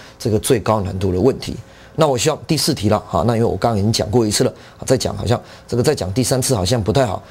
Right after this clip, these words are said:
因为你可以倒带回去看吗？那第四题的部分，啊，我希望等一下你再仔细想通，一步一步来。好，你从第一步想到第二步的时候，你按暂停，影片的好处，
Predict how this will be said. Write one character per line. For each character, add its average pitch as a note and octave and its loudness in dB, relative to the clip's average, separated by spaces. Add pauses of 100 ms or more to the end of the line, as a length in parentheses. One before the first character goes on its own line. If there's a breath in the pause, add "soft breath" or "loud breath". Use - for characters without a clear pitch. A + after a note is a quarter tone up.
因 B2 -2
为 A2 2
你 G2 0
可 B2 2
以 A2+ 4
倒 B2+ 4
带 A#2 0
回 G#2+ 2
去 A2 0
看 C#3+ 2
吗？ C3+ -2 (260 loud breath)
那 E3+ 0
第 C4+ 4
四 B3+ 0
题 C3+ 2
的 B2+ 4
部 C#3+ 0
分， C3+ 2 (240)
啊， G#2 0
我 G2 2
希 B2+ 2
望 A2 2
等 F2+ 0
一 G2 2
下 G2+ 2
你 F#2+ -2
再 G2+ 0
仔 F#2 -4
细 G2+ -2
想 - -2
通， G2+ 0 (600)
一 B2+ 2
步 C#3 2
一 B2 2
步 A2+ 0
来。 - -8 (240)
好， - 0 (260 loud breath)
你 A2+ 0
从 A#2 2
第 D3 2
一 D#3+ -2
步 C3 0
想 G2 0
到 A2 2
第 B2 4
二 A#2 2
步 A2 2
的 G#2+ 2
时 F#2 0
候， A2 2
你 F#2+ 0
按 A2+ 2
暂 G#2+ 2
停， A2+ -8
影 G#2 2
片 A#2+ 2
的 G#2+ 2
好 F#2+ 2
处， G#2 2